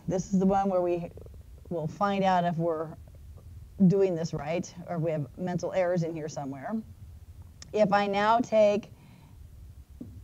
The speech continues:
negative two times row one, add it to row two, wow, that's gonna be two hundred and twenty-six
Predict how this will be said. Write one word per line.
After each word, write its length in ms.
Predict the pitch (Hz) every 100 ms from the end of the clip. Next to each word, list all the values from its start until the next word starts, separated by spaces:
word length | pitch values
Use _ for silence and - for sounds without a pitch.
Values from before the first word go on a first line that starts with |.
| - -
negative 460 | 147 170 196 220 226
two 640 | - 240 214 220 233 294 - -
times 360 | - 175 190 185
row 220 | 196 233
one, 540 | 240 226 208 220 247 - - - - - - - - - - - -
add 320 | 202 214 226
it 160 | 233 214
to 260 | 220 - 214
row 220 | 226 226
two, 520 | 262 233 190 196 208 202 - - - - -
wow, 480 | - 185 185 160 156 160 160 - - - - - - -
that's 440 | 202 220 - - - -
gonna 180 | 202 202
be 200 | 196 202 - -
two 280 | 247 247
hundred 300 | 240 226 226
and 180 | 208 214
twenty-six 1040 | - 220 214 208 233 214 - - - -